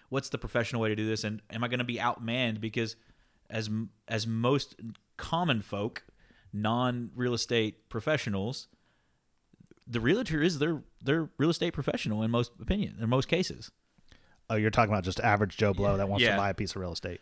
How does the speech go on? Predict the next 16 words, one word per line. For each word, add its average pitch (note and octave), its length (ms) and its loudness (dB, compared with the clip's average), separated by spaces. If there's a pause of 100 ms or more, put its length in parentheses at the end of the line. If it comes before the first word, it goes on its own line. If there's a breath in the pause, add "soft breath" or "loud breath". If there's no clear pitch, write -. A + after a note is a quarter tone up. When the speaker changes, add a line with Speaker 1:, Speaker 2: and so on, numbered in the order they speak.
Speaker 1:
Yeah. F#2+ 320 -4
Speaker 2:
Yeah, G2 180 -4 (100)
to A2+ 100 4
them, A#2+ 260 6
the G#2+ 100 4
realtor G#2+ 420 4
is, F#2 100 -2
like, G2 220 -4
the G#2 80 -4
know-all, A2 540 8
Speaker 1:
The, B2+ 60 0
Speaker 2:
be-all, F2+ 500 0
Speaker 1:
the B2 80 2
Speaker 2:
right? B2 40 2
Speaker 1:
know-all, B2 280 4
be-all. A2+ 360 2